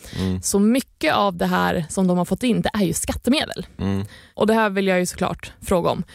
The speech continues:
Speaker 2: Men då handlar det mycket om att så här, nej, men det, det gällde att vara snabbrörlig och investera i, i liksom storskalig infrastruktur för testing för att tackla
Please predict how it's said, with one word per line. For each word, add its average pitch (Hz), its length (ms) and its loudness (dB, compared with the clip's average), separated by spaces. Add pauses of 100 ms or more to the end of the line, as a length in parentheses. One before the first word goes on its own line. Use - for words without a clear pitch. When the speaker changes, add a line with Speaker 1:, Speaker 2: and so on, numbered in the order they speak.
(100)
Speaker 2:
Men 220 180 2
då 233 140 4
handlar 202 240 0
det 180 60 0
mycket 185 220 -2
om 185 120 0
att 180 140 -2
så 180 80 -2
här, 175 60 0
nej, 247 180 4
men 277 240 2
det, 240 280 6
det 233 180 0
gällde 214 320 2
att 196 100 -4
vara 180 640 0
snabbrörlig 240 760 2
och 202 100 2
investera 220 560 0
i, 196 280 4
i 180 220 2
liksom 175 260 0
storskalig 190 640 0
infrastruktur 185 640 0
för - 100 -8
testing 180 460 -2
för - 80 -2
att 175 120 -2
tackla 247 380 0